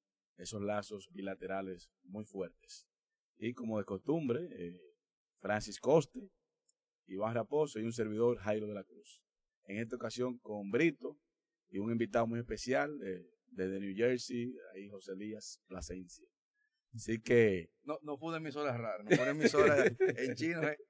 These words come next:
Speaker 2: es nuestro agregado comercial para, que tenemos para hoy, para traer mucho valor a, a todos los emprendedores que nos escuchan.
Speaker 1: Así es.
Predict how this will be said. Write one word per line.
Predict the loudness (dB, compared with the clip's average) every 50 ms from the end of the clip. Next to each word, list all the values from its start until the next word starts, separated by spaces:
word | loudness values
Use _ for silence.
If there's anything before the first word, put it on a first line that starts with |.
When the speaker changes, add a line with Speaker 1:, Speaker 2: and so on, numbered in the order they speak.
| _ _ -6 -4 -2
Speaker 2:
es | -2 -2
nuestro | -2 -4 -2 0 2 2
agregado | 2 2 2 2 4 4 6 6 6 4 4
comercial | 2 -2 -2 -2 -2 -2 -2 -4 -4 -2 2 4 4 6 4 4 0
para, | -2 -4 -2 -2 -2 -4 -4 -6 -10
que | -10 -10
tenemos | -8 -8 -8 -8 -10 -8
para | -6 -6 -4 -4 -4
hoy, | -4 -4 -6
para | -6 -10 -10
traer | -10 -10 -12 -10
mucho | -10 -10 -8 -6
valor | -4 -4 -4 -4 -4 -4
a, | -6 -8 -10 _ _ _ _ _ _ _
a | -16 -12
todos | -8 -6 -6 -4
los | -4
emprendedores | -6 -8 -8 -10 -8 -8 -8 -10 -10 -12
que | -12
nos | -14 -14
escuchan. | -14 -16 _ -20 _ -20 -20 _ _ _ _ _
Speaker 1:
Así | _ -18 -14 -12 -12 -12
es. | -12 -12 -12 -12 -12 -12 -14 -18